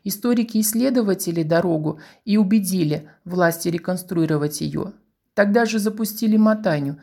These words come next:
совсем небольшой поезд, который мотается между станциями и останавливается у каждого столба к великой радости туристов.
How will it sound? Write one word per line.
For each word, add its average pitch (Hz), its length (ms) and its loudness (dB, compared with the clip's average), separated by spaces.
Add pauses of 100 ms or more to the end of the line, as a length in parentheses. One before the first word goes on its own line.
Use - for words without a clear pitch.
совсем 254 480 0
небольшой 190 520 0
поезд, 156 440 -4
который 190 380 0
мотается 196 600 0
между 180 300 -4
станциями 170 800 -2 (200)
и 208 100 0
останавливается 214 960 2
у 175 60 -2
каждого 175 460 -2
столба 180 640 -2 (100)
к - 80 -18
великой 226 420 0
радости 165 420 0
туристов. - 580 -8